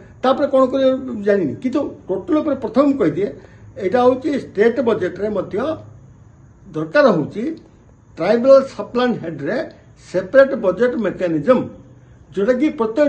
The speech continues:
ଡିପାର୍ଟମେଣ୍ଟର tribal ସପ୍ଲାନ୍ ପାଇଁ ଗୋଟେ ଅଲଗା ରହିବ। ଏବଂ ସେଟା ଆଜି ପର୍ଯ୍ୟନ୍ତ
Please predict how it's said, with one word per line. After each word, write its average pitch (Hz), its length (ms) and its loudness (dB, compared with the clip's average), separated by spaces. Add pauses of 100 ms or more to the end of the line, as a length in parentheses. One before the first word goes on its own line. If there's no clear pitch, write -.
ଡିପାର୍ଟମେଣ୍ଟର 190 520 -2 (960)
tribal 247 260 2
ସପ୍ଲାନ୍ 220 420 -2
ପାଇଁ 240 140 0 (220)
ଗୋଟେ - 160 -2 (140)
ଅଲଗା 208 260 0
ରହିବ। 196 260 2 (840)
ଏବଂ 262 240 4
ସେଟା 269 220 2
ଆଜି 220 220 2
ପର୍ଯ୍ୟନ୍ତ 240 180 -4